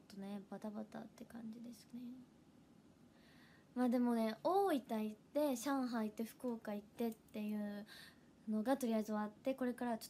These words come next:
っとツアーとか握手会って感じですね。まあリリース時期なのでね、結構地方に行っ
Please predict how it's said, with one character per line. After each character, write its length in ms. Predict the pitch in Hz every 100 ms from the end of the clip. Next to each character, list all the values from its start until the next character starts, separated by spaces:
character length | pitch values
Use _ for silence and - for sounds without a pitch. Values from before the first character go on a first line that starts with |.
| 220
っ 20 |
と 80 | -
ツ 240 | - 202
ア 400 | 196 196 196 196 -
ー 20 |
と 80 | 214
か 380 | 302 302 - -
握 80 | 214 -
手 60 | 214
会 240 | - 190
っ 20 |
て 160 | - 233
感 160 | - 233
じ 60 | 107
で 80 | 208
す 180 | - 240
ね。 200 | - 226 - - - - - - - - - - - - - - - - - - - - - - - - - - - - -
ま 80 | 220
あ 60 | 214
リ 140 | 233
リ 140 | 277
ー 40 | 302
ス 180 | 320 285
時 100 | 294
期 140 | 247
な 80 | 214
の 160 | 202
で 60 | 190
ね、 340 | 190 202 208 - - - - - - - - - - - -
結 180 | 233 220
構 160 | 208
地 160 | 208 254
方 200 | 247 226
に 140 |
行 20 |
っ 20 | 214